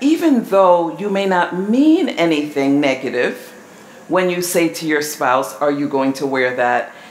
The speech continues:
it's probably a good idea not to say that, right? When you see your spouse, you should say, "S-, darling, s-, what's a, what's a,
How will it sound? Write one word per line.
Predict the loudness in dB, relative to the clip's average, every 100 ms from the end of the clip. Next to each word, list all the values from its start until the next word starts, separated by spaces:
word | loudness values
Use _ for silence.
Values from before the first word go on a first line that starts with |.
| 0
it's | 0 0
probably | -6 -2 0 0 0 0
a | 0
good | 2 2
idea | 4 2 -2 0 2 2 -4 -14 -6
not | 2 2 2 -2 -16 -16
to | -8 -6
say | 0 -2 0
that, | -4 -6 -10 -16 -18 -20 -20 -20 -20 -20 -20 -20 -20 -14
right? | -4 0 0 -2 -14 -20 -6
When | -4
you | -2
see | -4 -2 0 0 2
your | 0
spouse, | 0 -2 2 2 2 -4
you | -8
should | -8 -8 -4
say, | 0 0
"S-, | -2 -8 -12 -16 -20 -20 -20 -4
darling, | 2 2 2 -2 -4 -6 -8 -16
s-, | -10 -10 -10 -10 -2
what's | -2 2
a, | 2 2 -4 -14 0
what's | 0 2
a, | 2 2